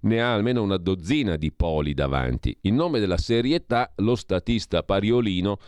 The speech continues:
Calenda propone agli altri leader di sospendere la campagna elettorale causa rincaro del gas, come se fosse un fenomeno improvviso, inatteso. Se n'erano accorti tutti da mesi, tranne Draghi e le sue agende.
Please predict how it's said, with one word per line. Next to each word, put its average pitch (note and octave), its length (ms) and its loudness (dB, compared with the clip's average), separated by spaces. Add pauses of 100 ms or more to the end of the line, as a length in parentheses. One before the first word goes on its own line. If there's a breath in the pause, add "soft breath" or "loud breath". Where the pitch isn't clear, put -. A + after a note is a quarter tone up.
(680 loud breath)
Calenda F#2 480 2
propone C3 480 0
agli B2+ 240 0
altri G2+ 500 0
leader G2 400 0
di F#2 160 -2
sospendere C3+ 960 0
la G2+ 180 2
campagna G#2 400 0
elettorale G#2 720 0
causa A#2+ 480 0
rincaro F#2+ 460 0
del F#2 220 0
gas, C2+ 600 0
come B2+ 220 -2
se A2 120 -2
fosse - 280 -2
un G2+ 140 0
fenomeno B2 560 2
improvviso, D#2 840 0
inatteso. C2 880 -2
Se - 160 -2
n'erano A2 300 0
accorti A#2 400 -2
tutti A#2+ 280 0
da A#2 140 2
mesi, B2+ 480 0
tranne F#2 720 0
Draghi F#2+ 640 -2
e F#2+ 160 -4
le F#2 100 2
sue G2 340 2
agende. E2 680 0